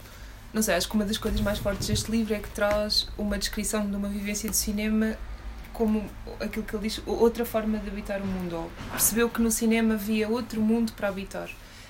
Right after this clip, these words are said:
E esta ideia quase de uma vida meio sonâmbula dentro do cinema é muito, para alguém que,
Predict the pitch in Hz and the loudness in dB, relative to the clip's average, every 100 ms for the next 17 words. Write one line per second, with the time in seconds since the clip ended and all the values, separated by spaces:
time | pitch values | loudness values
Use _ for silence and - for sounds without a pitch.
0 | - 190 196 - 214 214 214 208 202 202 | -8 -2 -2 0 0 0 0 -2 -2 -4
1 | 196 190 196 196 196 - 196 196 190 185 | -4 -4 -4 -4 -2 0 0 0 0 -4
2 | 180 190 185 185 190 - 196 208 226 185 | -4 -4 -4 -6 -4 -4 -2 -2 0 0
3 | 190 - - 196 196 202 202 196 - - | -4 -6 -8 -6 -6 -6 -8 -10 -14 -20
4 | - - - - - 208 190 196 202 190 | -18 -16 -16 -14 0 2 4 2 0 -4
5 | - | -6